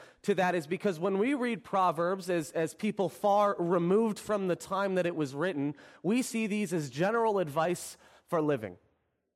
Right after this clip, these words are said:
But if you're a father, you know that when you say something to your kids, you want them to take it seriously, to not just jump over the words or skip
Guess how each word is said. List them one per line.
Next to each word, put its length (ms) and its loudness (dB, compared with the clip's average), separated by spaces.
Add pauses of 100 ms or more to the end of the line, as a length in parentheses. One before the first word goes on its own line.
(580)
But 140 4
if 100 -2
you're 180 4
a 60 2
father, 460 4
you 200 0
know 600 4 (560)
that 200 4
when 180 2
you 140 2
say 340 0
something 480 0
to 180 -2
your 180 0
kids, 800 -2 (720)
you 140 0
want 320 4
them 160 2
to 100 -4
take 320 0
it 140 0
seriously, 680 0
to 120 -2
not 240 0
just 340 -2 (480)
jump 300 0
over 280 6
the 120 2
words 360 2
or 80 0
skip 400 0